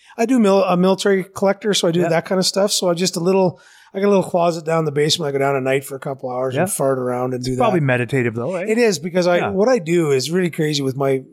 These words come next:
Speaker 1: my family being into baseball. I can listen to a ball game on the radio, which reminds me of my dad,
Speaker 2: Mm.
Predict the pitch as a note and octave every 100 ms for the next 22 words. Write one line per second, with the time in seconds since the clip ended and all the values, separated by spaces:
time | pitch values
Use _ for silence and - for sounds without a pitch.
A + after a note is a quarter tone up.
0 | - G#3+ D#3+ C#3+ E3+ F3+ E3+ D3+ C#3+ C#3+
1 | B2+ B2+ B2+ - C3+ B2 B2+ B2 C3 C#3
2 | D3 B2+ A2+ B2 C#3 C#3 C#3 B2+ A#2 A#2+
3 | C3 D#3+ - _ - F3+ F3+ F#3 F3+ F#3
4 | E3+ F3+ F3+ F3 F3+ E3+ - _ - C3
5 | D3